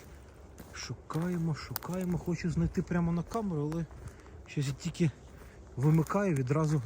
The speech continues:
знаходжу гриб. А коли отак ходжу з камерою, то нічого не можу знайти. Давайте перевіримо. Зараз вимкну і подивлюся. Так, ще трошечки, бачите, ростуть польські гриби. Валь, диви, які гарні.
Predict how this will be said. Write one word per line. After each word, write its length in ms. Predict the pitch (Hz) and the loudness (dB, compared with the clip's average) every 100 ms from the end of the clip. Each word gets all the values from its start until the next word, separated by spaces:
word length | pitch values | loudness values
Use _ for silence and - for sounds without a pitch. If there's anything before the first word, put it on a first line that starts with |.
| 123 | 0
знаходжу 480 | 143 147 160 139 123 | 0 2 2 2 0
гриб. 260 | 113 110 | 0 -2
А 40 | 120 | -2
коли 220 | 139 147 | 0 0
отак 260 | 139 151 | 0 -2
ходжу 280 | - 147 139 | -2 0 0
з 80 | 139 | -2
камерою, 360 | - 180 151 120 | -4 -2 -2 -2
то 120 | 123 | -4
нічого 340 | 123 - 131 | -4 -4 -2
не 100 | 127 | -2
можу 220 | 127 127 | 0 -2
знайти. 340 | 120 131 123 - - - - - - - - - - - - - - - - | -2 -4 -6 -10 -18 -20 -20 -20 -20 -18 -16 -6 -6 -6 -10 -18 -20 -20 -12
Давайте 400 | 120 120 127 - | -4 0 0 0
перевіримо. 640 | 131 143 131 123 107 104 - - | 4 6 6 4 2 0 -2 -6
Зараз 300 | 110 110 110 | -4 -2 -2
вимкну 360 | 110 143 - 117 | 0 0 0 -2
і 40 | |
подивлюся. 600 | 107 107 120 101 98 - - 80 - - - - - - - - - - - - - | -2 -2 -2 -2 -4 -8 -12 -14 -14 -18 -20 -20 -20 -20 -20 -20 -20 -20 -20 -12 -8
Так, 220 | 113 - | -6 -6
ще 180 | - 135 | -6 -4
трошечки, 500 | 135 120 123 - 120 | -4 -4 -8 -8 -6
бачите, 480 | 135 131 139 - - - - - - | -4 -6 -6 -6 -6 -12 -18 -18 0
ростуть 460 | 135 156 - 147 - | 4 4 4 -2 -2
польські 460 | 156 139 - - | -2 -2 -2 -2
гриби. 420 | 131 135 131 202 196 - - - - - _ _ _ - - - - | 2 2 4 2 2 -4 -20 -20 -20 -20 _ _ _ -20 -20 -20 -10
Валь, 160 | 131 117 | -4 0
диви, 280 | 127 123 | 2 2
які 240 | 117 - 120 | 2 0 -2
гарні. 380 | 117 110 113 | -2 0 -2